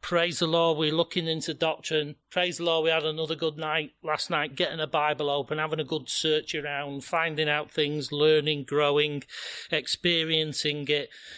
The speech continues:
uh, and so on and so forth, and having the blessing of the Lord.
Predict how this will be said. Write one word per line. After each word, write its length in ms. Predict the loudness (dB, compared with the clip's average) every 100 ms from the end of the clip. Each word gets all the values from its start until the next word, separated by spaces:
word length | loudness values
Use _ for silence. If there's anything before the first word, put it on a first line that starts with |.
| -16 -4
uh, 60 |
and 320 | -2 0 -2 0
so 260 | 2 2 2
on 100 | 0
and 80 |
so 260 | 0 0 0
forth, 360 | 0 2 2 2
and 100 | 0
having 300 | 0 0 0
the 60 |
blessing 420 | 0 0 0 -4
of 140 | -4 -2
the 100 | 0
Lord. 420 | 2 2 2